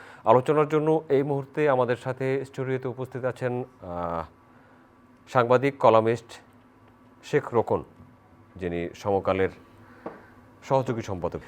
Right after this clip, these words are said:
সম্মানিত দর্শক, আমাদের সাথে আরও উপস্থিত আছেন ব্যারিস্টার শিবলি সাদিক, বাংলাদেশ আইন সমিতি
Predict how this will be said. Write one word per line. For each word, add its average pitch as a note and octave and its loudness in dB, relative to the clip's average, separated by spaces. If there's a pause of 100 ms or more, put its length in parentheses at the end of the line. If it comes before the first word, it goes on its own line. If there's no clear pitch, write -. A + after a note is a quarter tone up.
(180)
সম্মানিত D3 4
দর্শক, E3+ 2
আমাদের D3+ 2
সাথে D#3 -4
আরও C3 0
উপস্থিত D3 -6
আছেন D3+ -4
ব্যারিস্টার C3 2 (240)
শিবলি D3 -2
সাদিক, A2 2 (640)
বাংলাদেশ A#2+ 0
আইন D3 2
সমিতি D3 -6